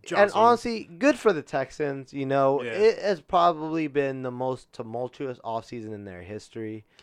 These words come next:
Speaker 1: There was
Speaker 2: Well
Speaker 1: a sign that said, "We don't need Deshaun." I mean, it's only week one. Let's relax.
Speaker 2: Yeah, I'd be. Well, the, the, they're gonna get rid of Deshaun. It, I think
Speaker 1: One hundred percent.
Speaker 2: that's, that's, yeah, that's set in stone. They're gonna
Speaker 1: You might
Speaker 2: get
Speaker 1: need
Speaker 2: rid of
Speaker 1: another
Speaker 2: Deshaun.
Speaker 1: quarterback, not Deshaun.
Speaker 2: That's, that's what I'm saying. Like, you,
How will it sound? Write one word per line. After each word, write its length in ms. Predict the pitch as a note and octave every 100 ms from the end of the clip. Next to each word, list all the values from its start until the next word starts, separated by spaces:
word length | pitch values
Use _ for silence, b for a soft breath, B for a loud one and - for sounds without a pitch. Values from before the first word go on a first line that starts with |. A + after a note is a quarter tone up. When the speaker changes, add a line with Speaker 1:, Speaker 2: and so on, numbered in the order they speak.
| b -
Speaker 1:
There 80 | A2
was 60 |
Speaker 2:
Well 60 | A#2+
Speaker 1:
a 40 |
sign 260 | - B2+ A#2+
that 140 | A2
said, 240 | - A#2 A2
"We 60 |
don't 180 | A#2 A2+
need 160 | A2+ A2
Deshaun." 420 | A2 B2 A#2 B2+
I 40 | G#2
mean, 80 |
it's 140 | G2+ A2
only 120 | A2
week 220 | G#2+ A#2
one. 260 | A2+ A#2+ A#2+
Let's 160 | G2
relax. 460 | A2 G#2 A2 - - _ _ b b b
Speaker 2:
Yeah, 160 | - A1+
I'd 200 | - B3+
be. 100 | - - b b b b b -
Well, 300 | F#3+ F#3 A3
the, 180 | G3 F#3
the, 220 | F#3+ F3+
they're 160 | F3
gonna 180 | F3+ F3+
get 160 | D3 A#2+
rid 140 | A2
of 60 | F#2
Deshaun. 440 | F2 - F#2 F#2+
It, 40 | A2
I 100 | A#2+
think 100 | A#2
Speaker 1:
One 80 | A#2+
hundred 100 | A#2
percent. 260 | E3 D3
Speaker 2:
that's, 340 | C#3 C3 - -
that's, 460 | C3+ B2 - - A2
yeah, 280 | G2 F2+ E2+
that's 220 | A2+ -
set 160 | A#2+ G2+
in 100 | G2+
stone. 520 | - G2+ G2+ G2 F#2+ G2
They're 100 | G2+
gonna 80 | A2
Speaker 1:
You 60 | A2+
might 120 | C#3+
Speaker 2:
get 40 | C3
Speaker 1:
need 60 |
Speaker 2:
rid 80 | B2
of 60 | A#2
Speaker 1:
another 140 | G#2+
Speaker 2:
Deshaun. 60 | F#2+
Speaker 1:
quarterback, 420 | C3+ A2+ G2 F#2 _ _
not 260 | C3 A#2+ -
Deshaun. 260 | - B2+
Speaker 2:
That's, 120 | - G2
that's 220 | A2+ G#2+
what 80 | A#2+
I'm 80 | A2+
saying. 300 | C#3 C3+ A#2+
Like, 260 | G#2 G2 -
you, 320 | G#2 G2